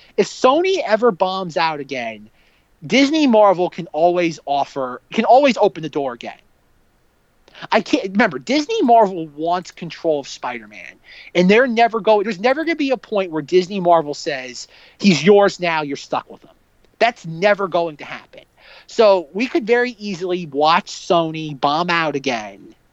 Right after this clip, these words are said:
and Disney comes to the rescue. 'Cause that's, 'cause that's what's always going to happen. Remember, folks, worse, even if Sony makes a couple of bad Spider-Man movies,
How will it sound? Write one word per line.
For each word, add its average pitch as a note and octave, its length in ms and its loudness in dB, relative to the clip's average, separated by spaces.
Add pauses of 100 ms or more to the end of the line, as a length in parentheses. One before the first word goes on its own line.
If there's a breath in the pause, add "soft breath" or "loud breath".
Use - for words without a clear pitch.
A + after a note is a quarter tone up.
(1000)
and F#3+ 300 0 (160)
Disney G3 360 0
comes D3+ 280 -4
to - 100 -20
the B2+ 80 -6
rescue. - 520 -12 (1040)
'Cause A3 140 2
that's, C#4+ 260 0
'cause - 180 -8
that's D4+ 160 2
what's F#4 120 -10
always C4 260 0
going G#3 200 -2
to E3+ 80 -18
happen. - 360 -14 (300 loud breath)
Remember, B3+ 240 2
folks, C3+ 460 0 (280 soft breath)
worse, D#4+ 220 2
even E4 260 0
if - 100 -2
Sony A#3 360 0
makes F3 240 -4
a D#3+ 60 -14
couple E3 320 -4
of C#3+ 80 -6
bad D3 300 -6
Spider-Man D3+ 580 -8
movies, D#3+ 540 -4